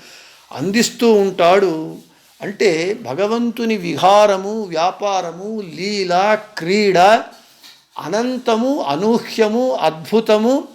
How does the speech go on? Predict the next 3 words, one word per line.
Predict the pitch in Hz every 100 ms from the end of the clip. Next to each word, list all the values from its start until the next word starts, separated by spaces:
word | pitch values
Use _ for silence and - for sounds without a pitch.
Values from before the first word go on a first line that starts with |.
| _ -
అచింత్యము. | 139 - 185 185 165 165 180 - _ _ _ _ _ - - _ _ -
ఈ | 185 277
విధంగా | 294 - 233 233 240 202 160 180